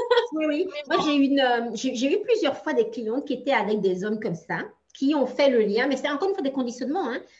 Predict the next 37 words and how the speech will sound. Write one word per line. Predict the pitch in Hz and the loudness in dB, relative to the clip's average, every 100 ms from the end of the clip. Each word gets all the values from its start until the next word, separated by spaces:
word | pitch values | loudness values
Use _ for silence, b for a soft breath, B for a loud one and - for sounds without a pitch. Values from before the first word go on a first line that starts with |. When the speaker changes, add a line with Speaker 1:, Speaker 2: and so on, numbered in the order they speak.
| _ | _
Speaker 2:
qui | - 359 | -2 0
ont | |
fait | 339 311 | 2 2
le | 269 226 | 2 2
lien, | 208 190 208 339 - _ _ _ _ _ _ _ _ _ _ _ | 0 0 0 -4 -10 _ _ _ _ _ _ _ _ _ _ _
pas | - | 0
de | 254 | 2
vie | 226 | 0
sexuelle, | 277 254 - - 226 202 247 214 - - 240 | -2 -4 -8 -8 -4 -2 0 -2 -4 -10 -10
ils | - | -10
sont | 220 190 | -8 -8
vraiment | 165 240 254 247 - | -4 -2 -2 -4 -2
hyper | 339 - 320 277 | 0 0 0 0
désagréables, | 262 233 233 226 220 214 220 226 196 185 180 | 0 0 0 0 -2 0 -2 -2 -4 -4 -4
agressifs, | 240 208 233 226 - 240 247 - | -6 -4 -4 -6 -10 -14 -14 -10
limite, | 196 196 269 - 170 b b b _ | -8 -6 -8 -8 -14 b b b _
quand | - 269 240 240 233 | -6 -4 -2 -4 -6
ils | 208 | -6
n'ont | 185 175 | -6 -6
pas, | - 196 202 202 202 165 | -6 -2 -2 -2 -6 -10
euh, | 135 160 156 151 143 - _ _ _ _ _ _ | -10 -10 -8 -8 -10 -14 _ _ _ _ _ _
voilà, | 185 143 - _ 156 - | -8 -8 -10 _ -20 -12
ils | 185 | -10
n'ont | 175 | -4
pas | 214 | -4
de | |
relation | 208 226 233 | -2 -4 -4
sexuelle | 208 175 - 208 | -6 -6 -4 -2
avec | 160 180 170 | -2 -4 -6
leur | 165 | -8
femme | - 220 214 220 | -8 -8 -6 -6
une | 175 | -6
à | 160 | -6
deux | 175 | -8
fois | - | -12
par | - | -16
semaine. | - 220 | -12 -10